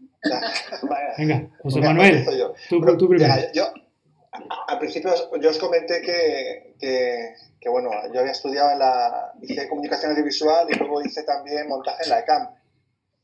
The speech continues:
Speaker 1: Pero en realidad, que bueno, son dos formaciones que,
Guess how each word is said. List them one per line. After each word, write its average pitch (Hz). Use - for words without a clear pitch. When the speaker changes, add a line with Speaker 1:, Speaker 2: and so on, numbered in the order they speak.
Speaker 1:
Pero 143
en 147
realidad, 147
que 135
bueno, 139
son 143
dos -
formaciones 147
que, -